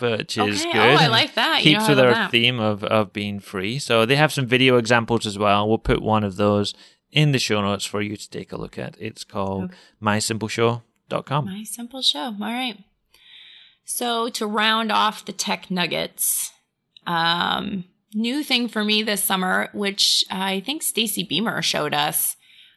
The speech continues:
Speaker 2: Um, I think she was taking a class and her professor or her instructional leader, whatever, um, class she was taking,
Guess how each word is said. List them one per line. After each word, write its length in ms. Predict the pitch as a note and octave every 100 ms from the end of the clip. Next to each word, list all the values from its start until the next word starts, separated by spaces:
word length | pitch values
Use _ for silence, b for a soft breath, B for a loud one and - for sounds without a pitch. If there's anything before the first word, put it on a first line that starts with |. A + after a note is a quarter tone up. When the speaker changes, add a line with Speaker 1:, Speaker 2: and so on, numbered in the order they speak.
| b
Speaker 2:
Um, 540 | - F2 E2+ E2 - E3 _ -
I 40 |
think 120 | G3+
she 120 | - F#3+
was 120 | F3+
taking 300 | F#3 F#3 D#3+
a 80 | D3
class 400 | E3 F3 E3+ E3
and 120 | D#3+
her 480 | E3 D#3 D3 D3 D3
professor 880 | F3+ F3 E3+ - E3+ - - D#3+ D#3+
or 260 | - E3+ E3
her 260 | E3+ -
instructional 920 | E3 E3+ - D#3+ - E3 D3+ D3 D3+
leader, 460 | D3+ D#3 D3+ D3+ F3+
whatever, 680 | F3 D#3 D3+ D3+ D3+ E3 - _ _ -
um, 400 | - - - -
class 300 | - D#3+ -
she 80 | E3+
was 120 | -
taking, 400 | E3+ E3+ F3